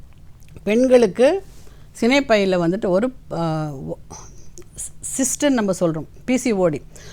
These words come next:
So, அது மாதிரி நீர்ப்பை கட்டிகள் இருந்துச்சுனாக்கா, நிச்சயமாக இவங்களுக்கு வந்து பீரியட் சரியா வராது.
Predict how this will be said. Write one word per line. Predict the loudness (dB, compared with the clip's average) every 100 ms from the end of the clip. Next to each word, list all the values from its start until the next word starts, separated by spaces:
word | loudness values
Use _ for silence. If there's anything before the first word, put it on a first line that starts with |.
| 0
So, | 6
அது | 8 6
மாதிரி | 4 2 2
நீர்ப்பை | 4 4 4 2 2
கட்டிகள் | 2 0 0 2
இருந்துச்சுனாக்கா, | 0 -2 0 0 0 -2 -2 -2
நிச்சயமாக | -2 -2 2 2 2 0
இவங்களுக்கு | 0 0 0 0
வந்து | -2
பீரியட் | -2 -2 -2
சரியா | -2 0 0
வராது. | 0 -2 -4 -6